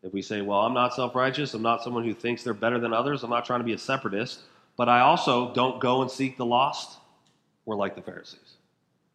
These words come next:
"You don't understand, I'm just so busy," you say. Well, then become less busy. "You don't understand, I don't know any lost people." Well, then go find some. "You don't understand, I have a reputation to uphold." Well, your reputation isn't worth the eternal lostness of those you can reach, is it?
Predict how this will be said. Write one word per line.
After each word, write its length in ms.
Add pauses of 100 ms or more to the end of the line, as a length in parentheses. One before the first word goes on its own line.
(920)
"You 80
don't 100
understand, 460
I'm 100
just 160
so 180
busy," 340
you 140
say. 300
Well, 160
then 160
become 300
less 180
busy. 320 (1700)
"You 80
don't 80
understand, 400
I 60
don't 160
know 140
any 120
lost 320
people." 240
Well, 80
then 140
go 100
find 260
some. 240 (1800)
"You 60
don't 80
understand, 320
I 80
have 20
a 80
reputation 540
to 80
uphold." 500
Well, 140
your 80
reputation 560
isn't 260
worth 240
the 100
eternal 280
lostness 420
of 80
those 240
you 60
can 100
reach, 240
is 160
it? 100